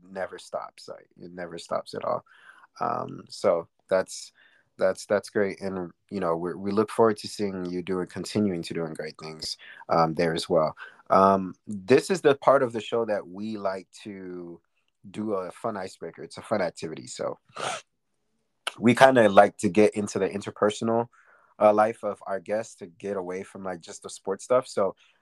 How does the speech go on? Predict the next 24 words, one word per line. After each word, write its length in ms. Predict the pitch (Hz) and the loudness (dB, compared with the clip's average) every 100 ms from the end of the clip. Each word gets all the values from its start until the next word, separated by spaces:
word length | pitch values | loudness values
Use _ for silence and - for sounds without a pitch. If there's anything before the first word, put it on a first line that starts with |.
| _ | _
it's, 260 | - 107 - | -2 -2 -2
it's 200 | 117 - | -8 -2
a 80 | 113 | -4
simple 420 | - 151 170 175 | 2 2 2 -2
game. 300 | 117 107 135 _ - | 0 -4 -8 _ -12
It's 180 | 110 - | -10 -8
a 60 | |
scenario 500 | - 123 117 180 127 | -6 0 4 4 4
type 240 | 107 87 82 | -2 -10 -10
game, 160 | 82 73 73 | -18 -20 -20
actually. 260 | - 80 | -20 -20
So 180 | - 82 | -14 -12
you 180 | 87 92 | -10 -4
have 320 | 95 92 87 _ _ _ _ _ _ _ _ _ _ _ _ | -2 -2 -4 _ _ _ _ _ _ _ _ _ _ _ _
three 340 | 127 123 131 131 | 2 4 2 2
options. 540 | 117 98 - 87 - - | 2 2 0 -18 -18 -6
So 380 | 110 92 85 _ _ _ _ _ _ _ | -4 -4 -8 _ _ _ _ _ _ _
part 240 | - 120 123 | 2 2 2
of 120 | 117 | -4
it 140 | 123 - | -10 -8
is 380 | 101 95 87 - | -8 -8 -14 -6
over, 440 | 113 127 135 131 _ _ _ _ _ _ - | -4 -4 -4 -6 _ _ _ _ _ _ -6
or, 280 | 107 104 101 | -2 -2 -2
um, 420 | 98 95 90 87 | -6 -8 -10 -18